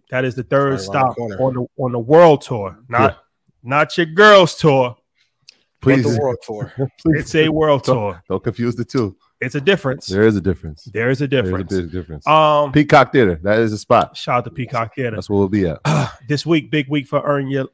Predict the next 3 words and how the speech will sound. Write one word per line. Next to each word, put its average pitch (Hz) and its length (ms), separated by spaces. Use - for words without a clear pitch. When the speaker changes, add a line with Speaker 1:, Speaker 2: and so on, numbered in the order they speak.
Speaker 1:
Leisure. 123 1000
Um, 123 720
Ice - 680